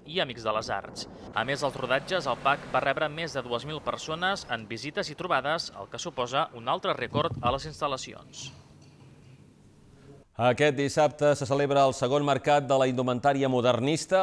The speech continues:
Speaker 2: El Centre de Documentació i Museu Tèxtil acollirà aquesta iniciativa durant tot el matí.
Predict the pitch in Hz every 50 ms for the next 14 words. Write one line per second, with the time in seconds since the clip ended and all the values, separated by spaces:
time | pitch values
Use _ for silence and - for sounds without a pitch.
0 | 175 143 - - 143 143 135 139 135 143 139 127 139 127 135 113 131 123 131 131
1 | 123 131 117 - 151 151 143 131 123 107 139 135 - 147 139 - - - 151 151
2 | 143 - - - - - - - 110 117 - 131 123 123 131 139 139 - 147 135
3 | - - 135 127 123 123 107 120 113 139 139 143 135 117 123 120 117 117 117 110
4 | - - 135 139 131 127 123 113 107 101 90 - 90 85